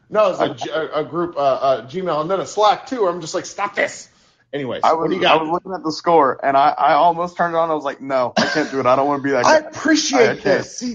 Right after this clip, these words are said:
Speaker 1: this is what fandom is sacrifice. God.
Speaker 2: I was just like, I,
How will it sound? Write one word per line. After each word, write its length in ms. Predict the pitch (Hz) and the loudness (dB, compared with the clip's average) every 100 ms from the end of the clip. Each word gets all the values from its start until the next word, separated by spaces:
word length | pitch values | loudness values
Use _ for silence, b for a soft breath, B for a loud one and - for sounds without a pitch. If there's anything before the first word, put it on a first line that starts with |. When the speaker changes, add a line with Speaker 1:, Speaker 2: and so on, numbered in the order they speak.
| - | -4
Speaker 1:
this 320 | 339 339 - | -4 -4 -8
is 140 | 247 220 | -16 -4
what 300 | 247 - - | -4 -4 -12
fandom 800 | - - - 277 339 330 254 208 | -4 -2 4 6 6 4 0 -2
is 200 | - - | -6 -12
sacrifice. 1200 | - 190 190 180 131 - 160 123 110 - - - _ _ _ _ _ _ _ | -8 -6 -6 -8 -8 -4 -4 -6 -10 -14 -18 -20 _ _ _ _ _ _ _
God. 380 | 226 220 185 151 143 | 0 2 4 2 0
Speaker 2:
I 40 | |
was 140 | 156 | -4
just 200 | 151 151 | -8 -4
like, 160 | 156 135 | 0 2
I, 180 | 143 | 0